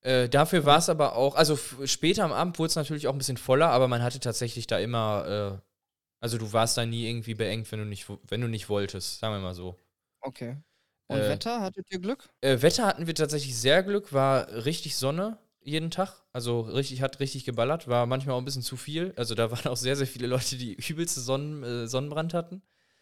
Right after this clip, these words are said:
Speaker 2: Okay.
Speaker 1: Ähm, ja, aber wie gesagt, war halt, war, war ganz witzig, mal wieder ein bisschen Normalität zu haben. Wir haben uns da auch, die Getränke waren human,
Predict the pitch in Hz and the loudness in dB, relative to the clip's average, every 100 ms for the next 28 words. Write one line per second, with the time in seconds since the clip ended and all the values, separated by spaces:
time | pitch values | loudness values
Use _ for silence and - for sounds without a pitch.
0 | _ _ - 127 - 135 139 - - - | _ _ -10 -8 -6 -4 -4 -6 -16 -20
1 | _ 120 123 123 120 120 117 117 - - | _ -2 2 2 0 -2 -6 -8 -14 0
2 | 160 107 113 123 127 123 110 110 120 120 | 4 6 4 2 0 -2 -2 -2 0 2
3 | 120 113 - - 120 120 120 92 117 117 | 2 0 -4 -8 -4 0 0 -2 -4 -2
4 | 117 113 123 - 123 123 113 113 113 113 | -2 -4 -8 -8 -8 -6 -6 -4 -4 -4
5 | 117 113 113 110 - 131 - 113 110 113 | -4 -4 -4 -4 -4 -4 -2 0 0 0
6 | 110 107 113 113 117 113 107 107 _ _ | -4 -6 -2 -2 0 0 0 -2 _ _
7 | 117 123 170 220 156 123 123 117 139 165 | -2 0 0 0 0 0 0 0 0 0